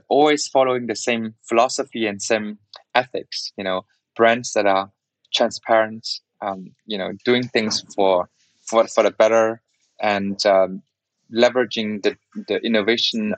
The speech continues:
of digital and, and technology can bring to the table. Yeah, in ten to twenty years' time, I would like to see not just one brand like Typology, but probably, a,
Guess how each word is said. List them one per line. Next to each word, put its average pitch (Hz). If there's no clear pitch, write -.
of 101
digital 101
and, 98
and 95
technology 110
can 95
bring 131
to 131
the 107
table. 104
Yeah, 147
in 107
ten 151
to 139
twenty 127
years' 120
time, 117
I 107
would 101
like 117
to 107
see 110
not 104
just -
one 120
brand 104
like 98
Typology, 113
but 90
probably, 135
a, 104